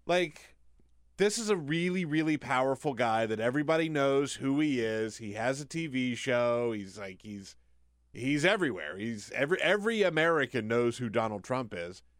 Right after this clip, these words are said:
And, like, if he holds this thing over your head, he's, he's coming from a position of power there. So, like, I don't know that she knows what the going rate is for something like that.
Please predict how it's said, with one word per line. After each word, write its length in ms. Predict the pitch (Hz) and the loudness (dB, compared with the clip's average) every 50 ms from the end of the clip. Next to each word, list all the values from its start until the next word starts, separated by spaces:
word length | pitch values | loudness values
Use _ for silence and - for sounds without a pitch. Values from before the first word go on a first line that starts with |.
| - _ _ _ _ _ - | -20 _ _ _ _ _ 0
And, 480 | 160 175 185 190 196 196 196 190 170 - _ - - - - | 0 2 2 2 0 -4 -8 -10 -12 -14 _ -20 -20 -8 -2
like, 320 | 190 196 196 185 - - - | 0 0 0 0 -2 -6 -4
if 240 | - 170 165 - - | -2 -2 -2 -2 -6
he 240 | - - - 185 190 | -16 -12 -8 -6 -6
holds 380 | 170 151 160 175 180 175 170 - | -4 -2 0 0 0 0 0 -2
this 180 | 180 175 - | -4 -2 -2
thing 200 | - 185 180 170 175 | -2 -2 -2 0 -2
over 180 | 175 156 165 | -2 -2 -4
your 160 | 165 165 170 | -4 -2 -2
head, 380 | 165 180 214 220 214 196 175 165 - _ _ _ _ _ _ _ _ _ _ _ _ _ _ _ _ _ _ _ _ | 0 2 2 2 0 -2 -4 -8 -20 _ _ _ _ _ _ _ _ _ _ _ _ _ _ _ _ _ _ _ _
he's, 240 | - 208 233 208 - - 147 | -4 -4 -4 -4 -6 -10 -6
he's 220 | 165 180 220 214 196 - _ - | -4 -4 -4 -4 -6 -10 _ -4
coming 240 | - 190 208 226 | -2 -2 -2 -2
from 160 | 208 - 226 233 | -2 -2 0 -2
a 60 | 220 | 0
position 400 | - 220 202 233 226 - 220 240 | 0 0 -2 -2 -2 -2 -2 -2
of 80 | 233 | -2
power 360 | 202 202 180 208 247 254 220 151 | 0 0 2 2 2 2 2 0
there. 300 | 104 95 80 73 71 - | 0 -4 -6 -8 -10 -10
So, 220 | - - 127 127 | -4 -2 0 0
like, 200 | 123 127 123 107 - | 2 0 0 0 0
I 100 | 139 151 | 0 2
don't 220 | 180 190 160 131 | 2 0 0 0
know 500 | 117 120 131 151 151 135 123 117 110 104 98 | 0 2 4 4 4 2 2 -2 -4 -8 -10
that 180 | 101 110 107 104 | -10 -10 -8 -8
she 220 | - - 135 127 | -8 -6 -6 -4
knows 280 | 120 120 123 123 113 104 | -2 -2 -2 -2 -2 -2
what 220 | 107 123 139 - | -2 -2 -2 -2
the 60 | 117 107 | -6 -8
going 340 | 95 101 95 90 90 87 | -6 -6 -6 -8 -10 -12
rate 220 | 90 87 85 87 87 | -12 -12 -12 -10 -10
is 160 | 87 90 - | -12 -12 -8
for 120 | - 147 | -8 -8
something 400 | 139 - - 175 151 - 147 151 135 | -4 -2 -2 -4 -2 -2 -4 -2 -2
like 240 | 117 107 95 82 - | -4 -6 -6 -8 -8
that. 260 | 90 85 82 78 76 | -8 -8 -8 -8 -10